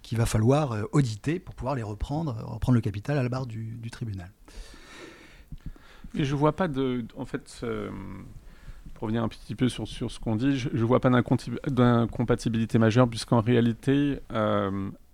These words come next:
Speaker 2: une des choses qui prend le plus de temps, qui est le plus chronophage en fait, dans un process M and A, c'est les négociations entre le vendeur et l'acheteur. En plus des due diligence, mais en réalité qui sont assez, assez, euh, assez resserrées, euh, puisque elles, elles durent quelques, quelques semaines.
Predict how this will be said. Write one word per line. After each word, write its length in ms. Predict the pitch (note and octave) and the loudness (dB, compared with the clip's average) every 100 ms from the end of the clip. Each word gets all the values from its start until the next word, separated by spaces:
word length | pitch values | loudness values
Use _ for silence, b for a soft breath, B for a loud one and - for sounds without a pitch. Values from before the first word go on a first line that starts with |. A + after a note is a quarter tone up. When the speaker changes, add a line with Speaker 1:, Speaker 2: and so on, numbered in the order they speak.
| - - _ | -20 -20 _
Speaker 2:
une 120 | D3+ C#3 | 0 2
des 100 | C3 | 0
choses 300 | - C#3 - | 0 -4 -6
qui 140 | - | -12
prend 200 | - - | -10 -6
le 100 | A#2 | -4
plus 260 | - C#3+ A#2+ | -6 -8 -4
de 80 | A#2+ | -4
temps, 140 | A#2+ | -2
qui 80 | G#2 | -4
est 20 | |
le 40 | |
plus 120 | F#2 D3 | -6 -8
chronophage 480 | - B2+ A#2 B2 | -4 -4 -4 -6
en 60 | G#2+ | -8
fait, 100 | - | -6
dans 160 | A2 G#2 | -4 -4
un 60 | |
process 420 | G2+ A#2+ - - | -6 -8 -10 -10
M 120 | A2 G#2+ | -6 -4
and 80 | |
A, 60 | B2+ | -6
c'est 140 | - | -6
les 80 | A2+ | -6
négociations 800 | G#2+ G#2+ A2 B2+ A#2 - C#3 B2+ | -6 -4 -6 -8 -10 -10 -10 -8
entre 220 | A#2 - | -8 -10
le 80 | G#2+ | -8
vendeur 400 | G#2 G#2+ A#2 A2+ | -6 -4 -4 -6
et 260 | G#2+ G2+ G2+ | -8 -8 -8
l'acheteur. 360 | G2+ - - - b b b b b | -8 -10 -14 -16 b b b b b
En 100 | - | -10
plus 220 | - - C3+ | -6 -4 0
des 140 | A#2+ | 0
due 120 | A#2 | 0
diligence, 440 | A#2 A#2 C#3 C#3 A2+ | -2 0 0 -2 -2
mais 40 | |
en 60 | G#2 | -2
réalité 380 | G#2+ G#2 B2+ | 0 -2 -4
qui 100 | A#2 | -10
sont 220 | - - G#2+ | -10 -4 -4
assez, 400 | G2+ - A2+ G2+ | -4 -4 -2 -2
assez, 340 | G#2+ - - | -4 -8 -6
euh, 280 | A2 G#2+ G#2 A2 | -2 -2 -4 -4
assez 280 | G#2 - A#2+ | -4 -2 0
resserrées, 560 | G#2+ G2+ - G#2 C3+ - B B B B B B - | 0 0 2 2 2 -2 B B B B B B 0
euh, 200 | G#2+ G#2 | 2 0
puisque 240 | - - | -4 -2
elles, 260 | G#2+ A2+ G#2+ | 0 0 -2
elles 160 | A2 G2 | -2 -4
durent 240 | G2 A#2 | -2 -4
quelques, 380 | - G2+ - A2 | -2 -4 -4 -4
quelques 260 | - G2 G#2 | -4 -4 -6
semaines. 400 | - B2+ D3 | 0 2 4